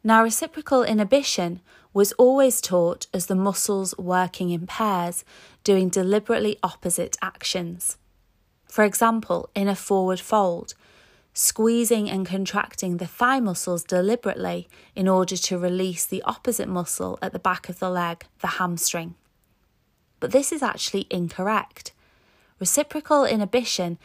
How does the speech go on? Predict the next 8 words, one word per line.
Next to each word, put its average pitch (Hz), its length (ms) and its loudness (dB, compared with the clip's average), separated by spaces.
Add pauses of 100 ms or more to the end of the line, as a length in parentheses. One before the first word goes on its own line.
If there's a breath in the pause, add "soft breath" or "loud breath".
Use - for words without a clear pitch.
(240 soft breath)
is 226 120 0
something 277 440 0
we 220 120 0
can't 202 440 0
influence. 190 720 -6 (480 soft breath)
It 196 120 -4
happens 269 560 0
involuntarily 185 1080 0